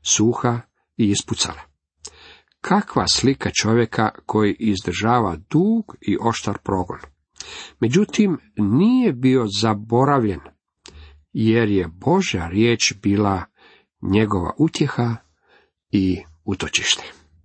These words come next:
Lamed: "Dovijeka, o Jahve, riječ tvoja ostaje stalna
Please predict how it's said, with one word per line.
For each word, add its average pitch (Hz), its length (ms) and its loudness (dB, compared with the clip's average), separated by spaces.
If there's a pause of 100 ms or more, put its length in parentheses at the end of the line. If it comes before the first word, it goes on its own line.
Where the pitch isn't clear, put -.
(1300)
Lamed: 85 480 -4 (1300)
"Dovijeka, 175 840 0
o 92 180 -8
Jahve, 87 640 -2
riječ 143 520 0
tvoja 95 400 -8
ostaje 143 580 0 (340)
stalna 175 920 0